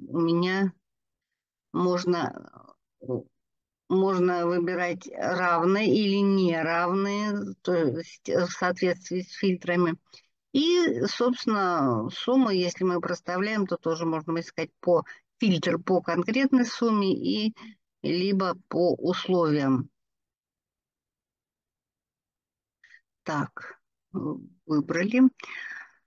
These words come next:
А, поработали с заявками. Вообще, э,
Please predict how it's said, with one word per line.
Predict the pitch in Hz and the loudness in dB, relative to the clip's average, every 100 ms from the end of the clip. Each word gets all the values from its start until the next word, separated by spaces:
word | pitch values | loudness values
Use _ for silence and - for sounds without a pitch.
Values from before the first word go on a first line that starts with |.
| _ _ _ _ _ _ _ _ _ - | _ _ _ _ _ _ _ _ _ -4
А, | 214 220 208 | 2 4 4
поработали | 190 214 214 196 196 202 190 190 | 2 0 0 0 0 0 0 0
с | 190 | 0
заявками. | 208 226 262 285 - 269 262 | 0 0 0 -2 0 2 2
Вообще, | 226 226 220 - | 0 -2 -4 -4
э, | 311 277 233 233 | -4 -2 -2 -4